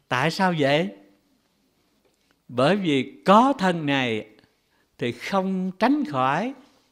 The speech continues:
già, bệnh, chết. Già, bệnh, chết có quả không? Mà có người nào khỏi không? Như vậy thì có thân này là có già,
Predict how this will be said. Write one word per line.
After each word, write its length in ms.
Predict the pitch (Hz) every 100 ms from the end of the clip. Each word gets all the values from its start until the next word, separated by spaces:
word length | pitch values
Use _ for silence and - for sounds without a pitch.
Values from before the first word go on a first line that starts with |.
| _
già, 640 | 131 117 139 131 117 92 92 -
bệnh, 400 | 104 104 135 139 -
chết. 380 | 160 190 - _ _ _ _ _ _ _ _ -
Già, 260 | 139 143
bệnh, 240 | 117 123 156
chết 220 | 190 220
có 80 | 202
quả 320 | 147 117 117
không? 360 | 143 175 175 180 - _ _ _ _ _ _ _ _ _ _ _ _ _ _ _ _ _
Mà 100 | 135
có 200 | 127 190
người 160 | 226 156
nào 160 | 131
khỏi 300 | - 127 190
không? 220 | 220 185 185 - _ _ _ _ _ _ _ _ _ _ _ _ _
Như 100 | 175
vậy 180 | 151 135
thì 100 | 147
có 560 | 123 - 185 208 254 294 294
thân 300 | 190 180 160
này 360 | 135 131 110 - _ _ _ _
là 180 | 120 123
có 280 | - 180 220 156
già, 500 | 156 143 139 104